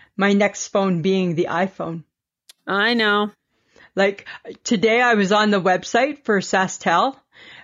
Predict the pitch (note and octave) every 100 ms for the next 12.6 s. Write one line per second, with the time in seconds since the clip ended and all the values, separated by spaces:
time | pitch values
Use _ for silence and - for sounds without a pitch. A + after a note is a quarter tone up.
0 | - F#3+ - A#3 A#3+ A3 G3+ G3 F3 E3
1 | D#3+ F#3 - - F3 F3 E3+ - F#3 F#3+
2 | - - - _ - A#3+ - - C6+ C6+
3 | C6+ - - - _ _ _ _ _ _
4 | _ _ _ _ _ - - G#3+ A3 C#4+
5 | B3+ B3 B3 C#4+ A3+ G#3+ G#3+ G#3+ G3 G3
6 | G#3 A#3 G3 D#3+ F3+ F3 _ _ G3 G3+
7 | F#3+ F3+ A3+ G#3+ A#3+ A#3+ G3 G3+ G3+ G3
8 | E3+ D#3 - - _ _ _ - G#3+ G#3
9 | F#3 F3+ - - - _ - G#3+ G3 A3
10 | F#3+ E3 G#3+ G3 F3+ F#3+ A3+ F3 E3 -
11 | - - - - G3 G#3+ B3+ G#3 A#3+ D#4
12 | D4+ C#4 - _ A3